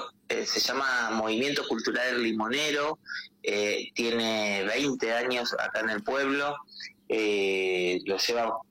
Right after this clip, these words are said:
adelante Pablo Russo, que es una persona preciosa,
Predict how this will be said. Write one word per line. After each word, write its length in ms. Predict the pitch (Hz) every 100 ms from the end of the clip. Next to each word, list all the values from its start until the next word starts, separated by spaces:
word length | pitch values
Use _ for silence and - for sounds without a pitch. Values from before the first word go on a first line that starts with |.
| _
adelante 840 | - 98 92 90 95 110 117 117
Pablo 320 | 101 107 104 107
Russo, 420 | 139 151 135 117
que 80 | -
es 100 | -
una 240 | 104 95
persona 600 | - 95 - 110 104 95 92 -
preciosa, 720 | 98 98 135 143 139 143 143